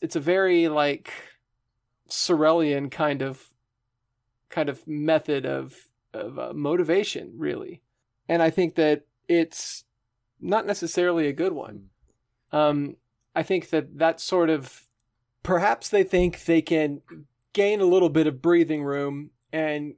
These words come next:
Speaker 1: get more and more people into the movement and get to the point where they actually will be winning if they can convince people that the winning has already started, right? Maybe they can, maybe it won't be an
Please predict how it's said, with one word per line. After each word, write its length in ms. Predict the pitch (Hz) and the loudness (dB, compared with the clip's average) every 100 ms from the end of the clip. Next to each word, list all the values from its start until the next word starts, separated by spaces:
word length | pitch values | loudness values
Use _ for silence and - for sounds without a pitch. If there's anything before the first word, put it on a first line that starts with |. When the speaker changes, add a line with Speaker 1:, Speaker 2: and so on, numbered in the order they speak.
| 160 | -6
Speaker 1:
get 220 | 147 190 | -2 -2
more 300 | 180 160 175 | 0 2 2
and 100 | 160 | 2
more 180 | 156 156 | 0 -2
people 380 | 151 156 151 147 | 0 -2 -2 -4
into 340 | 165 160 - | -2 -4 -6
the 120 | 147 143 | -6 0
movement 480 | 175 160 147 139 - - | 2 2 0 -6 -10 -8
and 180 | 156 139 | -8 -2
get 160 | 190 | -2
to 80 | 180 | -2
the 80 | 156 | -6
point 300 | 135 165 139 | -2 -2 0
where 100 | 156 | -2
they 100 | 147 | 0
actually 360 | 156 - 143 135 | 0 -2 -8 -8
will 280 | 131 151 | -2 0
be 140 | 185 214 | 0 0
winning 400 | 202 214 214 214 _ _ _ _ | -2 -2 -4 -8 _ _ _ _
if 260 | 196 196 - | 0 0 2
they 140 | 170 | 0
can 160 | 156 151 | 0 -4
convince 400 | 147 135 165 - | -8 -2 -2 0
people 280 | 160 147 151 | -2 -2 -2
that 140 | 143 | -4
the 80 | 143 | -4
winning 300 | 139 143 139 | -4 -4 -4
has 120 | 135 | -4
already 220 | 139 131 | -4 -4
started, 480 | 135 - 120 113 - _ _ _ _ _ _ | -6 -8 -8 -10 -18 _ _ _ _ _ _
right? 260 | 143 147 147 151 | 0 0 0 -2
Maybe 360 | 151 185 190 | 2 2 2
they 160 | 170 160 | 2 0
can, 300 | 160 147 139 - _ _ _ _ | 0 -4 -6 -12 _ _ _ _
maybe 280 | 170 202 214 | -2 0 2
it 100 | 196 | 2
won't 360 | 170 185 - 151 | 2 2 0 -2
be 580 | 180 196 160 139 123 - _ _ _ _ _ _ _ _ _ _ | -2 2 2 2 -4 -14 _ _ _ _ _ _ _ _ _ _
an 320 | 165 156 147 | -2 0 -2